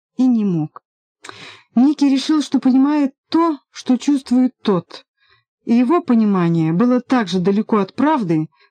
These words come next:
как представление в театре "Наводнение" в Питере. Ники, я не врубаюсь, о чём ты говоришь.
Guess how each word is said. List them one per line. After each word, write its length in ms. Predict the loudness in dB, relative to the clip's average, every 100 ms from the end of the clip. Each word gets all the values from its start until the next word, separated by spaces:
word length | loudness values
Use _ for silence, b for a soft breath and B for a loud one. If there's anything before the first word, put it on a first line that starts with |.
| -6
как 240 | -6 -2
представление 800 | -4 -4 -2 0 2 2 0 -2
в 60 | -2
театре 420 | -2 -2 -2 -2
"Наводнение" 760 | 0 -2 0 0 2 2 0
в 120 | -4 -8
Питере. 580 | -8 -6 -4 -4 -6 -12 _ _ _ -4
Ники, 540 | -2 -2 -4 -12 -12 _ _ _ _ _ -12
я 380 | -8 -2 0
не 120 | 0 0
врубаюсь, 640 | -2 -2 0 -2 -2 -4
о 80 | -6
чём 360 | -2 -2 -2
ты 100 | -2
говоришь. 640 | -4 -2 0 -2 -6 -10